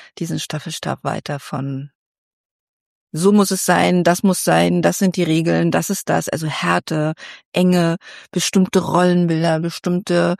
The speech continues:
Dinge, äh, die einen im Gefängnis lassen und so, sondern dass es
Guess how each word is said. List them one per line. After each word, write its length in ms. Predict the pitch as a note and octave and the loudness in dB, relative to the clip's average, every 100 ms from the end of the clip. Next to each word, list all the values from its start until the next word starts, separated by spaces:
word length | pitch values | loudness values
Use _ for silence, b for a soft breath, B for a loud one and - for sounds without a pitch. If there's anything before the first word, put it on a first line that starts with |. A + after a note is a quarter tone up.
| B B B - | B B B 4
Dinge, 720 | G3 F#3+ F3 E3+ E3 E3 - | 6 6 6 4 4 2 0
äh, 300 | - D#3+ D3+ | 0 0 0
die 360 | D#3+ E3 D#3 - | -2 -2 0 0
einen 560 | D#3+ E3 F3 E3+ - - - | 0 0 2 0 -2 -6 -2
im 160 | G3 | 2
Gefängnis 680 | F#3+ - - G3 F#3+ F3+ - | 2 0 0 2 4 2 -2
lassen 380 | F3+ E3+ - D#3+ | -4 -4 -2 -4
und 120 | D#3+ | -4
so, 140 | - D#3+ | -4 -6
sondern 300 | E3 D#3+ D#3+ | -4 -2 -2
dass 160 | D#3 | -4
es 200 | D#3+ - | -8 -14